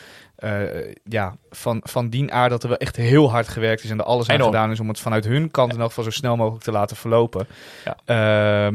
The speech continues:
Speaker 1: en
Speaker 2: Dit, dit is echt nachtwerk, eh, geweest. En dit, en het scenario wat ze
Speaker 1: Ja.
Speaker 2: nu hebben gekozen, ook, eh, richting, ja, de volgende uitbetaling van, eh, van de maandsalarissen, zeg maar.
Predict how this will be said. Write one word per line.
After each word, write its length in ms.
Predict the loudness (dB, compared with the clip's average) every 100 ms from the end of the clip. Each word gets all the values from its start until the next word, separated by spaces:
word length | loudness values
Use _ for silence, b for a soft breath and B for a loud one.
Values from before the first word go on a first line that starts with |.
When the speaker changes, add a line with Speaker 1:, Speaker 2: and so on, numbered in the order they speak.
| -2
Speaker 1:
en 240 | 0 0 0
Speaker 2:
Dit, 100 | -2
dit 100 | -2
is 100 | 0
echt 140 | 0
nachtwerk, 480 | 2 0 2 2 4
eh, 100 | 0
geweest. 340 | 2 2 0 0
En 60 |
dit, 240 | 0 -2 -2
en 240 | -4 -4 -6
het 120 | -6
scenario 360 | 0 2 4 4
wat 100 | 2
ze 40 | 2
Speaker 1:
Ja. 40 |
Speaker 2:
nu 60 | 2
hebben 180 | 2 2
gekozen, 640 | 2 2 2 0 -2 0
ook, 260 | 0 0 -2
eh, 200 | -4 -2
richting, 520 | -2 -2 -2 -2 -8 _ -12
ja, 200 | -8 -8
de 80 | -6
volgende 360 | -4 -4 0
uitbetaling 560 | 0 0 0 0 0 0
van, 220 | 0 2
eh, 120 | 0
van 260 | 0 -4 -4
de 200 | -4 -2
maandsalarissen, 720 | 0 0 0 0 2 2 -2
zeg 140 | -6 0
maar. 240 | 2 2